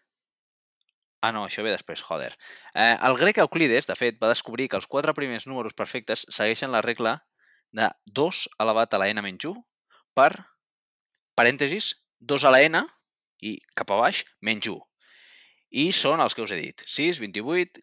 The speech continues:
quatre, eh, noranta-sis i vuit mil cent vint-i-vuit per n's dos, tres, cinc i set.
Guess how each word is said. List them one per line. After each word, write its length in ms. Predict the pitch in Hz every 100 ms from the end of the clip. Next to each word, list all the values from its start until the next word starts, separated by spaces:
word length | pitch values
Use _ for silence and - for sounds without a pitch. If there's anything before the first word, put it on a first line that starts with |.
| _
quatre, 300 | - 110 107 98
eh, 180 | 76 107
noranta-sis 600 | 101 101 104 131 196 185 -
i 100 | 120
vuit 180 | 120 117
mil 200 | 110 117
cent 240 | - 113 113
vint-i-vuit 520 | 104 85 80 - - _ _ _ -
per 200 | 131 160 _ -
n's 540 | 117 131 147 196 - -
dos, 380 | - 117 139 -
tres, 320 | 113 143 - -
cinc 260 | 113 101
i 60 | -
set. 300 | - -